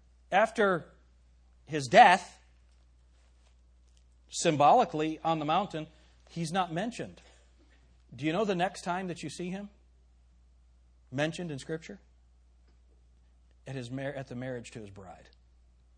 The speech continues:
What happened after Jesus Christ died?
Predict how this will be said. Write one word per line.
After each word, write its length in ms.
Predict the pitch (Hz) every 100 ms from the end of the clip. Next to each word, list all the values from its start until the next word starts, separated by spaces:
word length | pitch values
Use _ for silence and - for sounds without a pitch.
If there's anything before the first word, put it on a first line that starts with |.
| - _ - - - - - - - - - -
What 120 | 151
happened 260 | 151 151 147
after 180 | 139 127
Jesus 280 | 127 117 -
Christ 300 | 120 107 -
died? 300 | 110 98